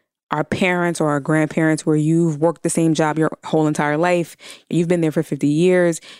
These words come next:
you're guaranteed a pension with a watch. Like, those days are long gone. To me now, because I used to be a person who never wanted to be an entrepreneur,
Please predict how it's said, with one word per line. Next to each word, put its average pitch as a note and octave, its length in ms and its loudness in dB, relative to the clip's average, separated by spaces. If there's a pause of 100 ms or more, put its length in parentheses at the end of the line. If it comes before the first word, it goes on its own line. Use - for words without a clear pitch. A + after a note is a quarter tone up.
(120)
you're E3 140 2
guaranteed D#3+ 560 0
a C#3+ 60 0
pension E3+ 500 0
with D#3 120 2
a C#3 60 -2
watch. D#3+ 540 -2 (260)
Like, D#3 260 -2
those B3 360 2
days C4 240 2
are F3+ 100 4
long D#3+ 320 0
gone. C#3+ 460 -2
To A#3+ 240 4
me G3+ 460 2 (100)
now, D#3 420 0
because - 180 -4
I D#3 100 2
used E3+ 320 2
to F#3 60 2
be E3 220 4
a D#3+ 60 4
person E3 440 0
who F#3+ 240 2
never A3 600 2
wanted D#3 340 -2
to - 80 -6
be D3 140 2
an D3 80 -4
entrepreneur, D3+ 600 0